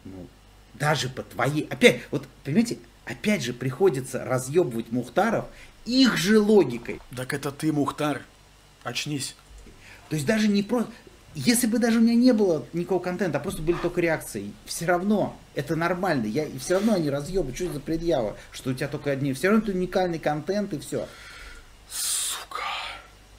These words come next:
Speaker 2: Посмотри слово «уникальность» в словаре «тупица», блядь.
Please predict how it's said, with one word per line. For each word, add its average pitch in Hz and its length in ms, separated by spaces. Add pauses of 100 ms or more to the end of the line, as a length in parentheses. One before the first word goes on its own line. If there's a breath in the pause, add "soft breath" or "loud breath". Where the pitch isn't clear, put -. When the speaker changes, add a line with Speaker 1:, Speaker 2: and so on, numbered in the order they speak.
(640 soft breath)
Speaker 2:
Посмотри 233 760
слово 240 460
«уникальность» 220 840
в - 60
словаре 233 440
«тупица», 233 640
блядь. 139 320